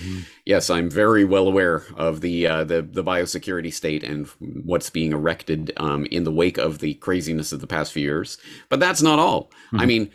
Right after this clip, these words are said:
Speaker 2: we could continue to elaborate the various problems that we're facing, including how the digital I D biosecurity state is leading us into a technocratic future in which essentially our ability to buy and sell and participate in the economy will be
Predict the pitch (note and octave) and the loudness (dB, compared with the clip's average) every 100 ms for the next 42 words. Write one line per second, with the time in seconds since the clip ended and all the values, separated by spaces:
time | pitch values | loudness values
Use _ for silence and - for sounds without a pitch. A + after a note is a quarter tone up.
0 | G#2+ G2+ D#3 D#3 A2 C3 A2+ D#3 G3+ B2+ | -10 2 4 4 0 -2 2 2 2 -2
1 | G2+ F#2 F2 F2 D#2+ D#2+ - E2+ F2+ C3+ | 0 -2 -2 -4 -4 -6 -6 -4 2 4
2 | B2+ D#2+ D2+ - - _ G#2+ F2 D2+ D2+ | 4 2 -2 -8 -14 _ 0 0 0 -4
3 | D2+ E2+ - D#2+ D#2 D2+ D#2 D#2+ - G2 | 0 -2 -2 -4 -2 -2 -4 -4 -2 -2
4 | G2+ C3 B2+ A#2 A#2 A2 G#2 A2+ G2 G#2 | 2 4 4 2 0 0 2 0 -2 -2
5 | G2 F#2+ F#2 G2 G2+ F#2 F2+ F2 E2 B2 | -2 -2 -4 -2 -2 -2 -4 -6 -10 -6
6 | A#2+ G2+ - G2+ F#2+ - D#2+ G#2 G#2 F#2+ | -4 -4 -4 -4 -4 -6 -6 -4 -2 0
7 | F2+ - F2+ F#2+ E2+ D#2+ - - - A2 | -2 -4 -6 -4 -4 -4 -10 -12 -2 -2
8 | - A#2 - F#2 - C#3+ C3+ - - B2+ | 0 -4 0 -2 0 0 0 -4 -4 -4
9 | - B2 A#2 _ - - A2+ A2 G2+ G#2 | -2 -6 -6 _ -20 -4 2 2 4 2
10 | G2+ - - - - - B2 D3 D3+ C#3+ | 2 -2 -6 -8 -14 -4 0 2 2 2
11 | A#2 G2+ - A2 A2 G2 A2 G2 F2 E2 | 0 0 0 0 0 0 -2 -2 -6 -10
12 | D#2 F#2+ G2 F#2+ D#2+ D#2 G2+ G2 G2+ - | -6 -2 -2 -4 -6 -4 0 2 0 -2
13 | D#2+ - F2 G#2 - F2+ D#2+ D#2+ D#2+ D2 | -8 -8 -6 -4 -2 -2 -2 -2 -2 -2
14 | - A#2 C#3 C3 B2+ G2+ G2+ G2 F2+ E2+ | -2 0 2 2 -2 0 0 0 -4 -6
15 | E2 | -6